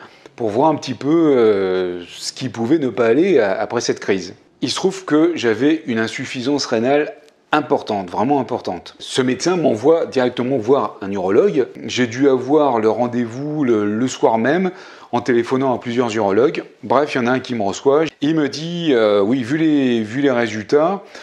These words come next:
je vais vous faire passer radio et scanner, voir un petit peu ce qui se passe. » Je passe mon scanner.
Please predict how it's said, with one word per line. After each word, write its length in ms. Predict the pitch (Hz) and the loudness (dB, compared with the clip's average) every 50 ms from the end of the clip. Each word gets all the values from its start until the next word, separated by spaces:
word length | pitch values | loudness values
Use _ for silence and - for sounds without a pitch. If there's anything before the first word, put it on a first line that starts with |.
| - - | -20 -14
je 120 | - - | -6 -4
vais 20 | 127 | -4
vous 80 | 131 | -2
faire 180 | - 151 139 135 | 0 -2 -2 0
passer 360 | - 143 131 - - 131 110 | 0 -2 -2 0 -2 -4 -2
radio 720 | 98 110 127 135 123 117 127 143 156 165 170 175 175 185 - - - - | 0 0 0 0 0 -4 -2 0 2 2 2 2 0 0 -4 -8 -6 -4
et 100 | 165 131 | -4 -2
scanner, 540 | - - 151 131 123 127 131 147 165 180 185 - - - - - - - - - - | -2 0 2 2 2 2 0 0 -2 -2 -6 -8 -14 -20 -20 -18 -20 -20 -20 -18 -12
voir 220 | 104 110 131 147 | -4 -2 0 0
un 80 | 147 131 | 0 -2
petit 140 | - 127 113 | -4 -8 -6
peu 160 | - 147 147 | -4 -4 -6
ce 60 | - | -4
qui 120 | - 135 117 | -8 -12 -10
se 60 | - | -4
passe. » 400 | - 107 95 90 - - - - | -4 -2 -2 -2 -6 -12 -14 -10
Je 140 | - 180 185 | -4 -4 -2
passe 280 | - 151 139 123 - 127 | 2 2 0 0 0 -4
mon 120 | 113 110 | -6 -6
scanner. 480 | - - 143 107 101 117 143 175 214 | -4 -2 -2 -2 0 -2 0 0 -2